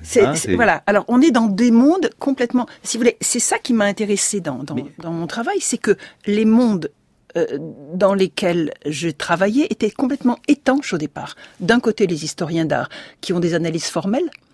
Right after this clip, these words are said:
Speaker 1: et d'autre côté, les, les, les historiens, euh, euh,
Speaker 2: De la
Speaker 1: de la
Speaker 2: société,
Speaker 1: police,
Speaker 2: en fait.
Speaker 1: de la société, les historiens, les sociologues, et cetera, qui ont des, des approches, euh, sur le terrain avec des outils complètement différents. Et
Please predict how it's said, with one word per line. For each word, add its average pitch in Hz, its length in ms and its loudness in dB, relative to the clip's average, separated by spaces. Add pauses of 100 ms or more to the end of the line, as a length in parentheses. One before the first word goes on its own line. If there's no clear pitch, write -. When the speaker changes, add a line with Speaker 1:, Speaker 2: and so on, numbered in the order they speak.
(560)
Speaker 1:
et 214 60 2
d'autre 208 240 -2
côté, 208 240 0
les, 233 140 2
les, 165 320 -4
les 175 200 -4
historiens, 175 600 -4
euh, 143 160 -6 (340)
euh, 104 220 -14
Speaker 2:
De - 240 -10
la 98 80 -2
Speaker 1:
de 175 100 -4
la 165 100 4
Speaker 2:
société, 160 360 4
Speaker 1:
police, 175 260 2
Speaker 2:
en - 40 -2
fait. 214 60 2
Speaker 1:
de 180 40 6
la 160 100 4
société, 165 540 -2
les 190 180 4
historiens, 139 320 -4
les 139 80 -4
sociologues, 165 560 0
et - 40 -4
cetera, 208 140 0 (360)
qui 180 180 -4
ont 254 140 2
des, 175 240 0
des 156 200 -2
approches, 202 600 -4 (360)
euh, 165 220 -14 (220)
sur - 260 -6
le 143 100 -6
terrain 202 380 -4 (320)
avec 165 260 -4
des 165 200 -2
outils 180 160 -8
complètement 180 420 -6
différents. 165 400 -12 (380)
Et - 160 2